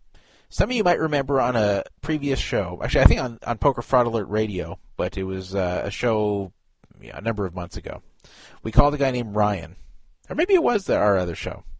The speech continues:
I, I don't know. But we called a guy named Ryan who ha-, had pretty much been like a bully to Ken.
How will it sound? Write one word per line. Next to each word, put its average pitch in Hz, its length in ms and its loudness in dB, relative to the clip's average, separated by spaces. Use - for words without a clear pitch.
I, 113 240 4
I - 20 6
don't 95 140 -2
know. 65 120 -14
But 107 140 -6
we 127 80 -2
called 196 180 8
a 196 60 8
guy 170 120 2
named 139 200 -4
Ryan 104 440 2
who 104 500 -2
ha-, - 120 2
had 139 140 2
pretty - 160 2
much - 380 -2
been 151 160 4
like 139 140 0
a 110 80 0
bully 117 400 4
to - 80 -8
Ken. 98 300 2